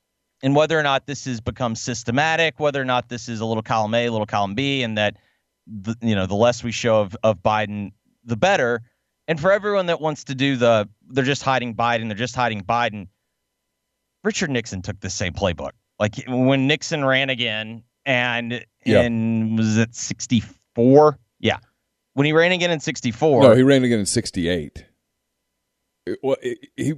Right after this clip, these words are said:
Speaker 2: he ran in sixty-eight. That was, he, he ran in sixty and lost. He didn't run in sixty-four.
Speaker 1: Okay, yeah. So he runs in sixty-eight, then seventy-two was what? Okay, yeah.
Speaker 2: Yeah.
Speaker 1: So he runs in sixty-eight,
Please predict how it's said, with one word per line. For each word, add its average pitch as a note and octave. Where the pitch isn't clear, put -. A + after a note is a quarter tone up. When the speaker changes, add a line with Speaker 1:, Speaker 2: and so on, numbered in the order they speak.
Speaker 2:
he D3
ran F3+
in D3
sixty-eight. A#2+
That B2
was, A#2
he, B2
he D3
ran F3+
in F#3
sixty -
and G2+
lost. F#2
He A#2
didn't B2
run A2+
in G2+
sixty-four. F2
Speaker 1:
Okay, D3
yeah. G2+
So D3
he C#3+
runs F3
in E3+
sixty-eight, B2
then A#2+
seventy-two A2+
was F2+
what? F2+
Okay, D#2+
yeah. D2
Speaker 2:
Yeah. D#2
Speaker 1:
So -
he E3
runs F#3+
in F3+
sixty-eight, C3